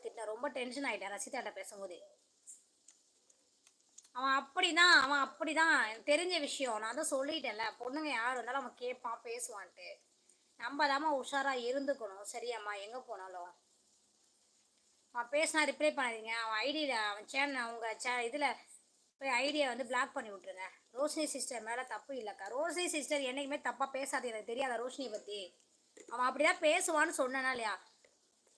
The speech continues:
ரசிதாட்ட அன்னைக்கு அவன் அட்ரஸ்ல இருந்து எல்லாம், ஊர்ல இருந்து எல்லாம் கேட்டுட்டு இருந்தான். நான் அன்னைக்கு ரசிதாவை தான் புடிச்சு திட்டினேன். "எதுக்கு ரசிதா இதெல்லாம் சொல்லிக்கிட்டு இருக்க?" ரசிதாவை தான் திட்டினேன். நீ மதியம் அவன் பேசினப்ப கூட நான் அவனை திட்டினேன் தான் நானு.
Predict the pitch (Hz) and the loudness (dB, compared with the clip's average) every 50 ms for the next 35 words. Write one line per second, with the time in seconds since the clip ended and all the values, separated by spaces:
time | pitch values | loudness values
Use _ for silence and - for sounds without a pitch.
0 | _ _ _ - 269 269 269 269 359 339 - 392 359 330 285 349 349 320 320 294 | _ _ _ 0 2 2 4 4 2 4 8 8 8 10 8 6 6 6 6 4
1 | 277 262 254 247 254 247 240 359 370 359 - 311 285 294 294 311 349 330 285 254 | 4 4 4 4 2 4 4 4 4 4 4 4 4 4 4 4 2 0 0 0
2 | 269 277 311 320 302 277 285 320 339 311 285 269 269 294 285 254 247 254 277 277 | 0 0 2 2 2 2 0 0 2 2 2 2 2 0 0 0 0 -2 -4 -4
3 | - 269 277 269 294 277 240 233 226 214 214 220 220 226 214 220 226 233 - - | -2 -2 0 0 0 0 -2 -2 -2 -2 0 0 0 -2 -2 -2 -4 -4 -4 -4
4 | 302 311 339 311 269 277 294 - - 277 262 285 247 254 214 233 226 220 247 285 | 0 2 2 2 4 2 0 -2 -4 -8 -8 -6 -8 -8 -8 -8 -4 -2 0 0
5 | 320 294 320 294 302 - 269 247 233 220 233 262 262 - 233 226 262 262 269 214 | 2 2 2 2 2 0 0 -2 -2 -4 -4 -4 -4 -4 -6 -6 -6 -8 -10 -10
6 | 240 254 269 247 - 285 294 - 311 277 320 302 277 254 294 277 269 226 - 196 | -8 -8 -6 -6 -6 -6 -8 -8 -6 -4 -2 -2 0 0 -2 -2 -2 -4 -6 -8
7 | 185 160 - _ _ _ _ _ _ _ _ _ _ _ _ _ _ _ _ _ | -12 -12 -14 _ _ _ _ _ _ _ _ _ _ _ _ _ _ _ _ _
8 | _ _ _ _ _ _ _ _ _ _ _ _ _ _ 262 254 254 247 262 254 | _ _ _ _ _ _ _ _ _ _ _ _ _ _ -8 -6 -4 0 2 2
9 | 262 269 339 359 349 320 302 - - 277 285 302 - - 294 277 233 262 247 285 | 2 2 4 4 4 4 2 2 2 0 0 2 0 0 -2 -2 -2 -2 -2 0
10 | 330 339 339 302 277 262 240 226 - 285 285 285 330 339 330 294 277 294 285 269 | 2 4 4 4 4 2 0 -2 -4 -4 -4 -4 -2 -2 0 2 2 2 2 2
11 | 240 220 196 196 220 | 2 -2 -2 -2 -2